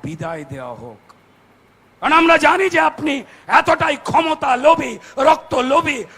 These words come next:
ভোট লুটকারী, গণতন্ত্রের হত্যাকারী, এত লোভ আপনার, আপনি সহজে চেয়ার ছাড়বেন না। আর মানুষও রেডি রয়েছে।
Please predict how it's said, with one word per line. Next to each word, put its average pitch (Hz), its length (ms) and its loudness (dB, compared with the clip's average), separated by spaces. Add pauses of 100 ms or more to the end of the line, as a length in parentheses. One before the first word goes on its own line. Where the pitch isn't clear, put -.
(140)
ভোট 330 320 0
লুটকারী, 269 760 -6 (800)
গণতন্ত্রের 311 760 -2
হত্যাকারী, 247 680 -6
এত 247 220 -6
লোভ 294 440 6
আপনার, 220 440 -10 (1000)
আপনি 185 300 -8
সহজে 196 580 -8
চেয়ার 175 320 -14
ছাড়বেন 139 420 -16
না। 101 160 -20 (840)
আর 143 80 -14
মানুষও 185 520 -8
রেডি 175 280 -10
রয়েছে। 120 360 -18